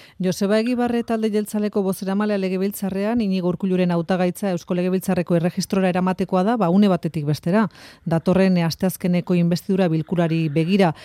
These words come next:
Euskadiko Alderdi Sozialistarekin izan dituzuen negoziazioetan, itxura batean, Euskal estatus politikoaren inguruan, e,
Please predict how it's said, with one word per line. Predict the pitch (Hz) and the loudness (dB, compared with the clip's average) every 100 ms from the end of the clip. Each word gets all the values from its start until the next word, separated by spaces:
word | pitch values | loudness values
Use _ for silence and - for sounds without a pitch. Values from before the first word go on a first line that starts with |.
| - | -8
Euskadiko | - 175 - 226 285 302 | 0 0 0 -2 0 0
Alderdi | 277 262 262 | 0 0 -2
Sozialistarekin | 254 233 233 220 226 208 - 202 | -4 -2 -2 -2 -2 -2 0 -2
izan | 190 196 | 0 2
dituzuen | 190 202 - 202 190 | 0 -2 0 2 2
negoziazioetan, | 165 170 170 196 - 180 220 214 | 2 0 -2 -2 -2 -2 0 0
itxura | 170 185 180 | 0 0 0
batean, | 175 170 196 202 - - - | 0 0 2 2 0 -10 -4
Euskal | 180 175 - 208 | -2 0 0 0
estatus | 180 208 214 220 | 0 -2 -2 -2
politikoaren | - 180 185 220 214 208 196 | 0 0 0 -2 0 0 2
inguruan, | 175 170 226 214 185 190 170 - - _ | 2 2 2 2 4 2 0 -4 -16 _
e, | 160 160 | -6 -4